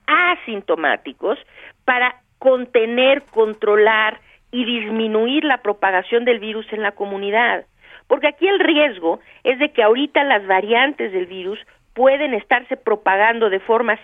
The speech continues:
silenciosa, sin ser detectadas en nuestras comunidades.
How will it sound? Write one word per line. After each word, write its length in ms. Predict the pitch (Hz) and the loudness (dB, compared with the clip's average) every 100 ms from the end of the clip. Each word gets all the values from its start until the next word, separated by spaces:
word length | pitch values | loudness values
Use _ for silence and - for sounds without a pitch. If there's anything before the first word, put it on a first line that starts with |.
| - | 0
silenciosa, 760 | 339 339 311 247 220 214 247 294 _ _ - | 0 2 -2 0 0 0 -4 -6 _ _ -10
sin 240 | 254 240 - | -6 -4 0
ser 240 | 294 330 294 | 2 2 0
detectadas 800 | 233 214 - - 202 185 196 - _ _ _ - | -2 -4 -6 0 2 2 0 -4 _ _ _ 0
en 240 | 277 330 | 2 2
nuestras 400 | 285 269 - 269 - | 2 0 0 -4 -4
comunidades. 720 | 254 247 254 294 359 - | -6 -4 -4 -2 -2 -4